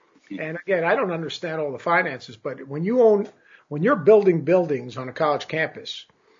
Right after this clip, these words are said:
Speaker 2: that don't re-, generate revenue, you cannot pay for them with state monies. You gotta pay them for private monies, and all that private money is shrinking up right now. So, uh, you know, I saw just the other day, uh,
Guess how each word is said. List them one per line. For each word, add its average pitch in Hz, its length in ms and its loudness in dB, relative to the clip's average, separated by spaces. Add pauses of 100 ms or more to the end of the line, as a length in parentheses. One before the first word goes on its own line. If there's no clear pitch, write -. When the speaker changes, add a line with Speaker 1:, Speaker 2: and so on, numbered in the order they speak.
(140)
Speaker 2:
that 151 200 -4
don't 190 260 4
re-, 165 160 -2 (300)
generate 170 520 4
revenue, 135 520 -2 (760)
you 165 120 -4
cannot 151 300 2
pay 180 120 6
for 165 140 -6
them 143 120 2
with 139 120 -10
state 131 300 -6
monies. - 480 -16 (480)
You 127 80 -18
gotta 143 180 -2
pay 151 160 2
them 131 180 -6
for - 120 -16
private 143 460 -4
monies, - 320 -16
and 117 100 -12
all 143 140 0
that 190 140 4
private 190 340 4
money 175 200 0
is - 100 -4
shrinking 165 420 -2
up 302 180 0
right 120 200 -4
now. 98 260 -12 (520)
So, 147 360 0
uh, 147 320 0 (840)
you 147 120 -2
know, 151 60 2
I 156 80 2
saw 185 200 4
just 175 320 2
the 190 100 4
other 175 140 4
day, 175 360 6
uh, 127 280 -4